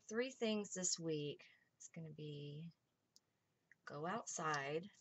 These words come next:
you know, take a walk, do something, just get outside and get some fresh air. Bedtime early, or early bedtime, and then wake up early.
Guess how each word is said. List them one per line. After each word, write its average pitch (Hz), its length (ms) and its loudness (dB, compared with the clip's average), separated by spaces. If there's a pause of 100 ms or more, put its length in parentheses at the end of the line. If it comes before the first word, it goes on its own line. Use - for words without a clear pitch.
(280)
you 147 80 -8
know, 147 100 -6
take - 280 0
a 202 40 2
walk, 160 400 2
do 170 100 0
something, 156 600 2
just - 220 -2
get 170 140 2
outside 185 400 4
and 180 80 0
get 170 120 -2
some 185 180 -2
fresh 180 300 0
air. 156 400 -2 (1000)
Bedtime 220 840 4 (100)
early, 175 680 6 (2000)
or 160 160 0
early 180 200 4
bedtime, 160 680 2 (1160)
and 175 220 6
then 156 320 4 (160)
wake 165 400 6
up 165 260 4
early. - 340 -4